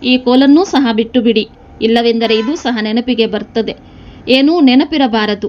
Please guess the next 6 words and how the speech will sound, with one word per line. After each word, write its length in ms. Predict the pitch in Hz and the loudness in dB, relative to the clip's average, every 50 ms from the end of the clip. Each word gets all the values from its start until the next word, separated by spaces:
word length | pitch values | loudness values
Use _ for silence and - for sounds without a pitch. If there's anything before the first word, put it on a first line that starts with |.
| - - - | -10 -6 -4
ಇಲ್ಲವೆಂದರೆ 560 | 226 226 233 233 233 226 220 214 220 220 214 214 | -2 0 0 2 2 0 0 0 -2 -2 -2 -2
ತಮಗಾಗಿಯೇ 720 | 214 220 214 226 233 226 254 247 247 233 240 233 233 226 | -2 -4 -2 -2 0 0 0 0 0 0 2 2 2 0
ಕಷ್ಟವನ್ನು 600 | 226 226 220 214 - - 269 262 247 226 226 226 220 | 0 -2 -6 -6 -2 -2 0 2 2 2 2 2 0
ತಂದುಕೊಳ್ತೀರಿ. 720 | 220 208 214 220 220 220 214 208 208 208 - 214 262 - - - - - - - - - - - - | 0 0 0 2 0 0 0 -2 -2 0 -2 -2 -2 -2 -6 -12 -20 -20 -20 -20 -20 -20 -20 -18 -2
ಸುಳ್ಳು 280 | - 254 247 247 240 269 | 0 2 4 4 4 2
ಹೇಳೋದರಿಂದ 680 | 262 226 226 233 226 226 214 220 208 214 208 247 277 | 2 0 0 0 -2 0 0 0 0 0 0 0 0